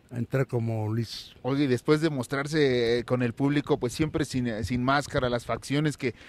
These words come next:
Speaker 2: que hablan muchísimo de los, de los gladiadores, ¿cómo fue el, el traer la máscara, el portarla, el ya estar arriba del cuadrilátero con
Speaker 1: Ah,
Speaker 2: máscara?
Speaker 1: porque yo vivía con máscara.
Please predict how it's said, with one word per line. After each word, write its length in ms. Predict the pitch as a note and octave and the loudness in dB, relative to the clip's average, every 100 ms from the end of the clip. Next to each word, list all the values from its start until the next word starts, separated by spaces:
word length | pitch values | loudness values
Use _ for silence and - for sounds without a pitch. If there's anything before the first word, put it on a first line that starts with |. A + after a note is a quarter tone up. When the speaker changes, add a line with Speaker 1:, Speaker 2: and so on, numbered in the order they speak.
| - - | -20 -4
Speaker 2:
que 80 | C3+ | 2
hablan 300 | C3+ D3 C#3 | 6 4 4
muchísimo 680 | B2+ B2 C#3+ C#3+ D3+ C#3 A#2+ | 0 -2 -2 -2 -2 0 2
de 100 | A2+ | 2
los, 180 | G#2+ G#2+ | 0 -2
de 220 | A2+ A#2 | -2 0
los 140 | A2+ | 0
gladiadores, 520 | A2+ A#2 A#2+ C3+ C#3+ | 0 0 2 0 0
¿cómo 300 | - D#3 D#3 | 0 2 2
fue 260 | B2+ C3+ D3 | 0 4 4
el, 160 | C3+ B2 | 4 0
el 600 | B2 A#2 A#2+ A#2 A2+ G#2 | 0 -2 0 0 -2 -2
traer 280 | A#2 C3 | 0 0
la 120 | C3+ B2 | 0 -2
máscara, 420 | B2+ C3+ C3+ B2 | -2 -2 0 -2
el 80 | A#2 | 0
portarla, 520 | A#2 A#2 B2+ C3+ C3+ | -4 -2 -2 0 -2
el 120 | B2 | 0
ya 80 | C3 | 0
estar 200 | - C#3+ | 0 0
arriba 340 | B2 C3+ G#3+ | 2 2 4
del 100 | C#3 A2 | 2 2
cuadrilátero 460 | A2+ A2+ A#2 A2+ | 0 0 0 -4
con 140 | - G#2+ | -4 0
Speaker 1:
Ah, 80 | |
Speaker 2:
máscara? 180 | G3 A#3 F3+ | 4 4 2
Speaker 1:
porque 140 | - | 4
yo 80 | E3+ | 4
vivía 240 | D#3+ D#3 | 6 4
con 180 | E3+ D3 | 4 4
máscara. 560 | D#3+ F3 D#3 D#3+ D#3+ | 2 2 4 6 4